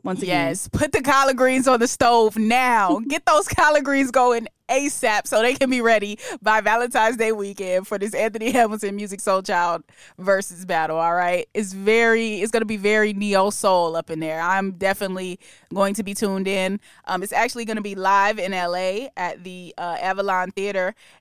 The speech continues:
Speaker 2: And, of course, it's gonna be the day after Valentine's Day, like you said. Um, so I guess, like, the side chicks, maybe their dudes can get them tickets to the show and take them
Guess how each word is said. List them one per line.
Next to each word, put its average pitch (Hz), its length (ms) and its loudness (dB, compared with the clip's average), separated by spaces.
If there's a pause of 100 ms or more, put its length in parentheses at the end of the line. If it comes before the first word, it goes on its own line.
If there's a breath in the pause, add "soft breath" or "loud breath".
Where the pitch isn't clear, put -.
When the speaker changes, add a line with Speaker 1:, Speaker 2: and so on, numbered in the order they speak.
(120)
Speaker 2:
And, 185 320 -4
of 185 100 -8
course, 226 280 -4
it's 226 60 -14
gonna 240 120 -4
be 233 100 -8
the 202 120 -8
day 196 160 2
after 202 260 -2
Valentine's 185 540 -4
Day, 170 140 -6
like 170 220 -8
you 196 60 -12
said. 170 520 -6 (260)
Um, 165 280 -8
so 170 460 0
I 185 120 -2
guess, 190 340 -2
like, 165 260 -2 (160)
the 170 120 -10
side 196 400 0
chicks, - 720 -6 (100)
maybe 185 300 -4
their 196 260 0
dudes 208 340 -6
can 202 160 -8
get 202 160 -8
them 208 160 -6
tickets 226 440 -8
to 233 120 -8
the 226 120 -8
show 226 340 -2
and 240 180 -6
take 226 220 -4
them 254 280 -4